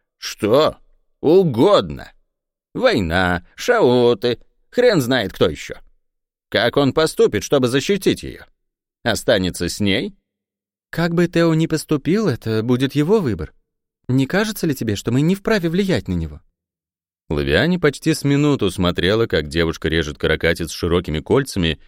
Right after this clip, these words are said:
и бросает в чистую воду. «Быть может, ты и права. Я вряд ли что смогу изменить», —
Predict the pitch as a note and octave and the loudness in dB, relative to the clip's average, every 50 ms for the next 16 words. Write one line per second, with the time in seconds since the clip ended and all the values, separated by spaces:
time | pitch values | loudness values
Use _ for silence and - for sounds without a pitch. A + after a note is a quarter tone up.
0 | _ _ C#3+ B2+ A2 G#2+ G2+ - G2+ F2+ E2 D2+ - - - E2+ D2 - - - | _ _ -2 0 0 0 0 0 0 0 0 -2 -6 -6 -6 -6 -6 -6 -6 -6
1 | D#2 C#2+ C2 A#1 A#1 G#1+ G1+ - - - _ _ _ _ _ _ _ _ _ _ | -4 -4 -4 -6 -8 -10 -12 -14 -18 -20 _ _ _ _ _ _ _ _ _ _
2 | _ _ _ _ _ _ _ - - B2 - A#3+ G#3+ - - C#3+ D#3 E3+ A#2+ - | _ _ _ _ _ _ _ -8 -6 -2 0 0 0 0 0 0 0 0 -2 -2
3 | - - D#3 D#3 G#2+ F#2 C#2+ - E2 E2 D2+ C2+ B1+ A#1+ A1 - - _ _ _ | -2 -2 0 0 0 -2 -2 -2 -2 0 -2 -2 -6 -10 -14 -16 -18 _ _ _
4 | _ _ _ _ _ - - C#3+ C3+ C#3+ C#3 D3+ F3 A3 F#3 G#2+ G2+ F#2+ - - | _ _ _ _ _ -10 -4 -2 0 0 2 2 0 0 0 0 -2 -2 0 0
5 | G#2+ F#2 - G#2 G#2 F#2+ F#2 G2 F#2 D#2+ D#2 F2+ F#2+ E2+ E2+ G2+ F#2 - - - | 0 0 2 0 0 2 2 2 2 2 0 -2 0 0 -2 -2 -4 -6 -10 -16